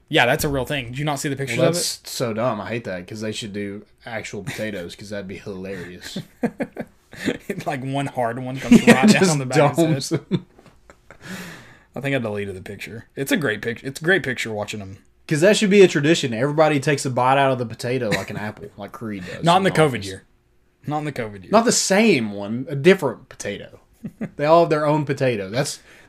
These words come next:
Speaker 2: that's their, uh, bowl gift, is a, just a potato.
Speaker 1: Just one potato?
Speaker 2: <laughs> Yeah.
Speaker 1: So the over-under is fifty-eight and a half. You think that hits?
Speaker 2: No.
Speaker 1: No?
Speaker 2: I'm
Speaker 1: You
Speaker 2: not. And at Big Twelve, I don't touch. Not touching.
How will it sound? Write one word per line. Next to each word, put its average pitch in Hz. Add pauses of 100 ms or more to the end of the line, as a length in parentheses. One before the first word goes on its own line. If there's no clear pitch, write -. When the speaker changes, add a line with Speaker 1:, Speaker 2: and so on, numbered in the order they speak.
Speaker 2:
that's 226
their, 175
uh, 139
bowl 127
gift, 90
is 110
a, 104
just 104
a 110
potato. 101
Speaker 1:
Just 131
one 131
potato? 127 (100)
Speaker 2:
<laughs> -
Yeah. 185 (1040)
Speaker 1:
So 190
the 185
over-under 190
is 151
fifty-eight 151
and 123
a -
half. 120
You 113
think 147
that 123
hits? -
Speaker 2:
No. 110 (400)
Speaker 1:
No? 143 (120)
Speaker 2:
I'm 123
Speaker 1:
You 143
Speaker 2:
not. 135 (140)
And 147
at -
Big 147
Twelve, 160
I 131
don't 131
touch. 135 (1900)
Not 110
touching. 104